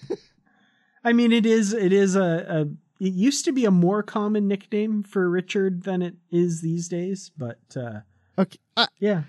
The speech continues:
Speaker 2: this is a little side tangent, okay? I'm sorry, I have to do this, everybody, but years ago, <laughs> actually t-, about twenty years ago, I did some stand-up.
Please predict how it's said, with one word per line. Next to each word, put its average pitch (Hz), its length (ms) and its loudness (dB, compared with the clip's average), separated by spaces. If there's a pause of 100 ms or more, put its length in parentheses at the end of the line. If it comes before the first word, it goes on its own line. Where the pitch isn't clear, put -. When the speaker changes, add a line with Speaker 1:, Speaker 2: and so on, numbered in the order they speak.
(200)
Speaker 2:
this 220 320 4
is 196 80 2
a 220 40 6
little 202 240 6
side 156 360 4
tangent, 131 520 2
okay? 151 300 0
I'm 156 140 2
sorry, 151 300 2
I 147 40 4
have 151 200 2
to 160 100 -8
do 135 120 0
this, 123 220 -4
everybody, 120 560 -4
but 135 380 0
years 156 440 2
ago, 131 580 0
<laughs> - 20 -14
actually 170 380 -2
t-, - 160 -14
about 147 280 -2
twenty 180 280 2
years 160 220 2
ago, 131 180 0
I 120 100 0
did 131 180 -4
some 131 180 -4
stand-up. 123 520 -6